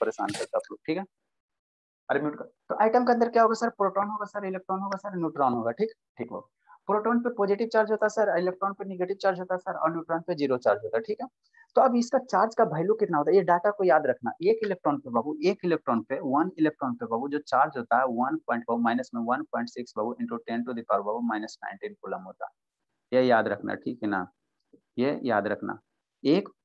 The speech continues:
इलेक्ट्रॉन पे बाबू, एक इलेक्ट्रॉन पे जो चार्ज होता है बाबू, सिंगल इलेक्ट्रॉन पे, सिंगल इलेक्ट्रॉन पे जो चार्ज होता है बाबू, कितना होता है? वन पॉइंट सिक्स बाबू, minus में वन पॉइंट सिक्स। इलेक्ट्रॉन क्या है सर? Negative charge है ना, Negative charge है, इसलिए negative आएगा। इतना कूलम का चार्ज होगा, इतना कूलम का चार्ज होगा, ठीक है ना,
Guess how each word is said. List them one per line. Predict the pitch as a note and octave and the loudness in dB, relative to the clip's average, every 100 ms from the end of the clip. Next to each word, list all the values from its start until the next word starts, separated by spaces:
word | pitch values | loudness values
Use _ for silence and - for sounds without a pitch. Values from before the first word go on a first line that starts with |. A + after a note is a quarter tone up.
| _ | _
इलेक्ट्रॉन | D3 D3 - C3+ | 0 0 2 2
पे | A#2+ | 2
बाबू, | G#2+ G#2+ C#3 - | -2 -2 -2 -2
एक | D#3 D#3 | -4 0
इलेक्ट्रॉन | D3 C3+ C#3 | -2 -2 -10
पे | B2 | -8
जो | B2+ | -8
चार्ज | C3 - C3 B2 | -6 2 2 2
होता | A2+ | 0
है | G2+ | 2
बाबू, | A#2 | 2
सिंगल | B2+ C3+ C3+ D#3 D#3 | -2 -6 0 0 2
इलेक्ट्रॉन | B2+ B2+ B2 | -4 0 0
पे, | A#2 A2 | 0 -8
सिंगल | - C3 D3 | -8 -6 -2
इलेक्ट्रॉन | D3 C#3 - C3+ | -2 -2 -4 -8
पे | C3 | -6
जो | B2+ | -10
चार्ज | B2+ C3+ C3+ C3 | -4 2 2 2
होता | B2 | -4
है | G#2+ | -2
बाबू, | A#2 | -2
कितना | - B2 C3+ | -6 -2 -2
होता | C#3 | 0
है? | C3+ | -2
वन | A2 B2 | 2 0
पॉइंट | B2 B2 B2 | 0 -2 -2
सिक्स | - B2 B2 | -4 -6 -2
बाबू, | G#2+ | -2
minus | G#2+ A#2 A#2+ | 0 -2 -4
में | B2 | -2
वन | A#2+ B2 | 0 2
पॉइंट | B2 A#2 | 0 0
सिक्स। | - A#2 - | -4 -12 -2
इलेक्ट्रॉन | C#3 - D#3+ | -2 2 0
क्या | D#3+ D3 | 2 0
है | |
सर? | - A2 | 0 -2
Negative | B2+ C#3 D3+ | 2 2 0
charge | F3+ A#2+ G#2+ | 0 0 0
है | |
ना, | A2 | -4
Negative | A2+ A#2+ B2+ D3 | -2 0 -2 -4
charge | - A2+ | -4 -4
है, | G#2 G2+ | -6 -12
इसलिए | A2 A2+ A2+ | -10 -4 -4
negative | A2 G2+ G#2+ G2 | -2 -4 0 -2
आएगा। | G2 - _ _ _ _ _ | -2 -8 _ _ _ _ _
इतना | C#3 D#3 E3 | -4 0 0
कूलम | E3+ D3 C3+ | 0 0 2
का | C#3 | 0
चार्ज | C3+ A#2+ G#2+ A2 | 0 4 4 2
होगा, | A2+ G#2 | -6 -4
इतना | B2 B2 D3 | -4 -8 -10
कूलम | - B2+ B2+ | -6 -6 -2
का | C3 | -4
चार्ज | B2+ G#2+ G2+ G#2 | -2 -4 -4 -6
होगा, | G#2 | -6
ठीक | G#2+ D3 | -6 -8
है | |
ना, | A2+ | -12